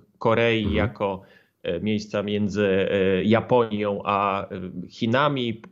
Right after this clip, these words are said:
Speaker 1: ale też doświadczenia dziewiętnastowieczne, e, przełomu osiemnastego, dziewiętnastego wieku tragiczne dla Polski, a w przypadku Korei,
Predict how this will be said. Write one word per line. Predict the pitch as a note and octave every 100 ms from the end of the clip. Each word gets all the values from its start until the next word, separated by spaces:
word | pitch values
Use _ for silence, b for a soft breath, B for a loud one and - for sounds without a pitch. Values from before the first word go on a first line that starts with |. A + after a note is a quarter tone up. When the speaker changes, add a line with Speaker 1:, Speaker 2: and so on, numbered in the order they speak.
| _
Speaker 1:
ale | A#2+ A#2 A#2
też | A#2 A2+ - G#2 F#2
doświadczenia | - A2 A#2 B2 A2+ C3 A2+ G#2+
dziewiętnastowieczne, | A2+ A#2+ A#2 A2 - A2 A#2 B2+ - B2 B2 A#2+ B B B -
e, | G#2+ G#2 G#2 G2 F#2+ - - F#2+ -
przełomu | - A#2 A2 A2+ A2 G#2+
osiemnastego, | G#2+ A#2+ A2+ A2 B2 A2
dziewiętnastego | A2+ G#2+ A2+ A2+ - A2+ G#2+
wieku | G#2+ G#2+ G2+
tragiczne | - G#2+ G#2 - A2 G2+
dla | G#2 G#2 G#2 G#2 G#2 G2
Polski, | G#2+ A2 - - D#3+ F3 -
a | - A2 A2+ A2
w |
przypadku | - - A#2 A2 A#2
Korei, | A2 A2+ A2 A2 B2